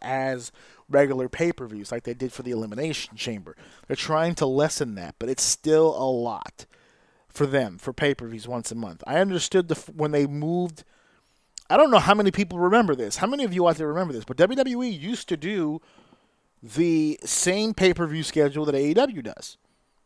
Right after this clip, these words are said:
They didn't have a pay-per-view every fucking month.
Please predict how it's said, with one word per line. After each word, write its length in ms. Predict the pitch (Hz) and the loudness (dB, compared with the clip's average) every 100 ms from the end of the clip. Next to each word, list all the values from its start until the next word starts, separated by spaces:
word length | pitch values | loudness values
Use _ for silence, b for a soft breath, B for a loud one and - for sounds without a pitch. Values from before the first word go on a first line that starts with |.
| _ - | _ -4
They 120 | 143 | -2
didn't 180 | 190 240 | 0 0
have 120 | 220 | 0
a 60 | 151 | 0
pay-per-view 600 | 147 135 131 120 120 113 | -2 -4 -6 -8 -6 -6
every 200 | 104 110 | -8 -10
fucking 540 | 110 - 104 98 87 - | -10 -8 -10 -12 -16 -14
month. 380 | 104 117 185 | -12 -10 -12